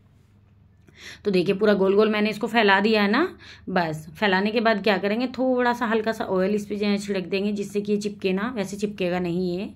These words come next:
और नॉन स्टिक तवे पे मैं इसको बना रही हूँ। तो ये देखिए, इसको हम क्या करेंगे, ढककर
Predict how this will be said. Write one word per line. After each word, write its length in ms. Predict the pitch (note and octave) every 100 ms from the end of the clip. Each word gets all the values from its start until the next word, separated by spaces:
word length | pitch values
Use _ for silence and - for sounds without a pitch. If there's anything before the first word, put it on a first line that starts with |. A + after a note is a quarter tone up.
| - - - - -
और 60 |
नॉन 180 | G3 G3
स्टिक 240 | G3+ G#3+ G#3
तवे 180 | F#3 G3
पे 100 | G#3+
मैं 140 | G3
इसको 180 | F#3 F3+
बना 280 | E3+ E3+ E3
रही 220 | E3+ E3+
हूँ। 200 | G#3 C4+ - - - - - -
तो 200 | F#3+ F#3+ E3+
ये 160 | F3
देखिए, 460 | E3+ E3 - F3 D#3 - - - - - -
इसको 240 | F#3+ G#3+
हम 180 | F#3+ G3+
क्या 120 | G3+ F#3+
करेंगे, 340 | G3+ G#3 B3+ C#4+ G#3
ढककर 480 | G3+ G3+ C4 D#4